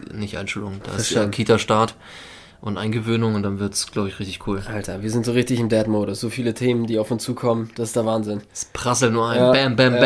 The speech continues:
Speaker 1: bam.
Speaker 2: Früher war das, weiß nicht, Deutschklausur, Physikklausur <laughs> und, äh, Wochenende
Speaker 1: Voka-,
Speaker 2: feiern.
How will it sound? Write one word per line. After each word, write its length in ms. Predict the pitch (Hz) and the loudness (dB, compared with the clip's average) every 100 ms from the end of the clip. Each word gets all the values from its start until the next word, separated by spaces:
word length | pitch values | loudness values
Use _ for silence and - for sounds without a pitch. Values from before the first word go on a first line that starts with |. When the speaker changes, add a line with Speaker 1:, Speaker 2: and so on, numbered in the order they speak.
| - | 6
Speaker 1:
bam. 120 | 101 92 | 4 -2
Speaker 2:
Früher 340 | - 139 135 | 2 6 8
war 120 | 131 | 8
das, 280 | 131 123 - | 6 6 4
weiß 220 | 127 127 | 4 4
nicht, 240 | 120 113 139 | 2 0 2
Deutschklausur, 480 | 135 - 135 135 | 2 4 4 6
Physikklausur 800 | 139 139 139 139 165 170 175 190 | 4 2 0 4 4 4 6 6
<laughs> 0 | |
und, 260 | 175 170 170 | 6 2 4
äh, 200 | 208 226 - 180 202 | 6 6 2 -8 2
Wochenende 400 | 143 160 151 147 | 4 6 8 8
Speaker 1:
Voka-, 120 | |
Speaker 2:
feiern. 80 | 123 | 6